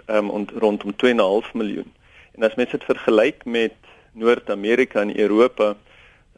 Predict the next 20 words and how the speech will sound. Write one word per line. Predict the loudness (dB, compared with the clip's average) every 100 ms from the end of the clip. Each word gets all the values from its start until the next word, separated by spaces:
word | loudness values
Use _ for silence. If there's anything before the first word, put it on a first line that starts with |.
| -6
ehm, | 0 2 0 -4 -4
het | 0 2 0 _ -20 -20 -20 _
die | -6
Weste | 2 2 2 -2 2 2 0 -10 -20 -20 _ -2
gee | 2
hulle | 2
baie | 2 2 2 0
minder, | 0 2 2 0 -4 -20 _ _ _ _ _ -6
ehm, | 0 0 0
beskerming | -4 -2 -2 -2 -6 -10 -10
aan, | -4 -4 -4
aan | -4 -6
vlugtelinge | -4 -4 -2 -2 -2 0
wêreldwyd. | 2 2 2 0 -2
Dis | -2 -6 -8
gewoonlik, | -6 2 2 4 0 -2 -20 -18 -16
op | -10
die | -4 2
oomblik | 2 2 0
is | -2